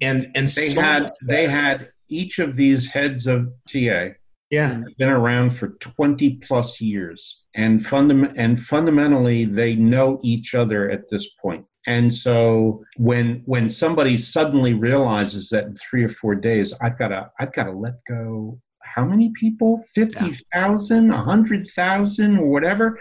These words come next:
Speaker 2: Holy crap, I need a whole different paradigm for how I'm going to operate.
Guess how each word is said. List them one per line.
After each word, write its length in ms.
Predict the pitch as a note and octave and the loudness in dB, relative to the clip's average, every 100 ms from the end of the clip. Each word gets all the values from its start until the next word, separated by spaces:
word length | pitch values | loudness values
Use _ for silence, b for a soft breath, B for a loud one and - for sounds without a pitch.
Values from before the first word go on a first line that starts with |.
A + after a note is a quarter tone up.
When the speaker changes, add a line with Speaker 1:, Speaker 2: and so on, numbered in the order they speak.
| B B B | B B B
Speaker 2:
Holy 600 | - A#3 A#3+ D3 G#2+ G2+ - _ | 0 2 4 4 2 -2 -10 _
crap, 800 | - - F3+ F3+ G3+ A3 C3 - | -20 -6 0 2 2 2 0 -4
I 160 | C#3 F3+ | -6 -2
need 200 | F3+ D#3 | 0 0
a 100 | B2 | 2
whole 340 | F#3 F3+ C#3+ B2+ | 2 0 -2 -2
different 640 | F3 F3+ F3 F3 E3+ - - | -2 -2 -4 -2 -4 -10 -4
paradigm 760 | E3 F3 C#3+ B2 A#2+ A#2 A#2+ - | 0 2 2 0 0 2 0 0
for 120 | A#2 | 0
how 220 | A#2+ C#3+ | 2 2
I'm 220 | C3+ C3+ | 2 2
going 220 | B2 C3 B2 | 2 2 2
to 60 | |
operate. 760 | A#2 C#3+ D3 A#2 G2 G2 G2+ | 0 0 0 0 0 0 -2